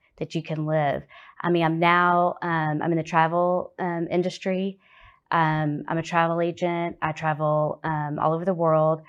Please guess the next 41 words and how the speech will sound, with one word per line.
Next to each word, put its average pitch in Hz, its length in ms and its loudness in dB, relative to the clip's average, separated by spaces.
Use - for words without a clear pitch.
I 196 60 2
do 247 120 6
things 262 300 4
that 226 100 4
I 185 100 6
never 185 340 4
would 190 160 4
have 175 120 2
been 165 120 2
able 165 280 0
to 160 120 -10
do 156 220 -2
before 160 720 -2
because 185 240 2
I 175 60 6
was 156 140 0
never 165 340 2
able 160 360 -2
to, 156 580 -4
I 185 60 0
wouldn't 208 180 4
have 196 80 0
been 202 140 2
able 170 120 2
to 151 60 -2
keep 160 220 -8
it 156 80 -6
together. 151 580 -2
Um, 160 460 2
I 165 80 0
wouldn't 180 260 4
have 175 100 0
been 170 120 4
able 160 300 2
to, 156 760 -2
um, 151 600 -4
just - 200 -8
be 233 140 6
a 208 80 6
responsible 165 1120 2
adult 175 840 4